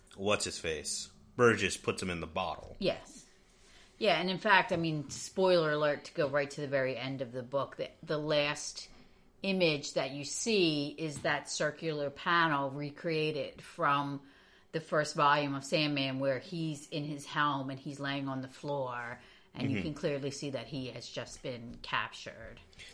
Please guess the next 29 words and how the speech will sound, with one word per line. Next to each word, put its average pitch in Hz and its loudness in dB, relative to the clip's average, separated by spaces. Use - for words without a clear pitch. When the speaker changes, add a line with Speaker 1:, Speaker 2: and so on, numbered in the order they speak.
Speaker 1:
This 147 4
is 196 4
such 156 2
an 131 0
not 110 4
unimportant, 107 2
nitpicky 98 -4
thing, 120 -2
but 123 0
do 135 -2
you, 151 4
do 127 2
you 147 2
think 185 4
that 196 2
they 147 8
just 123 0
copied 156 4
the 165 2
panel, 160 -2
or 117 2
did 113 -2
Williams 107 0
try 107 2
to 98 2
recreate 90 -2
the - -4
Sam 90 -2
Keith 85 -10